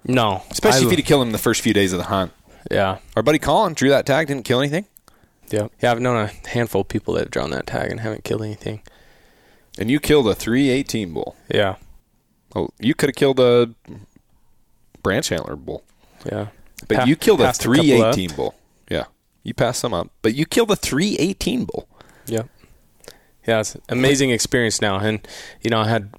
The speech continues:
Speaker 1: fifteen more days of, uh, elk hunting under my belt that I wouldn't have had if it
Speaker 2: Yeah.
Speaker 1: just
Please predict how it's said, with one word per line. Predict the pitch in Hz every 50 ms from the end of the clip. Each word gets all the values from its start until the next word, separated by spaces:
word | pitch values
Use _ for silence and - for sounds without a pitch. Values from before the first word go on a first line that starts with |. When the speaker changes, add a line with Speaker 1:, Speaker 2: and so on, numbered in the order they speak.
| _ _ -
Speaker 1:
fifteen | - - - - 131 123 - - - 127 123 120 117 117 117 113 113 113 -
more | - - 113 117 117 117 113 107
days | 113 110 110 113 113 104 104 107
of, | 104 101 98 98 - - - - - _ _ _ _ _ _ _ _ _ _ _ _ _ _ _ _ _ _ _ _ _ _ _
uh, | - 107 104 - - - - - - - - _ _ _
elk | - 120 120 127 -
hunting | - 117 104 101 104
under | 101 101 104
my | 101 95 95
belt | 87 95 98 98 85
that | - 101
I | 101 101
wouldn't | 104 107 104 101
have | 98 104
had | 117 110 107 104 98
if | 92 - -
it | 95 98 87
Speaker 2:
Yeah. | 95
Speaker 1:
just | 95 95 98 -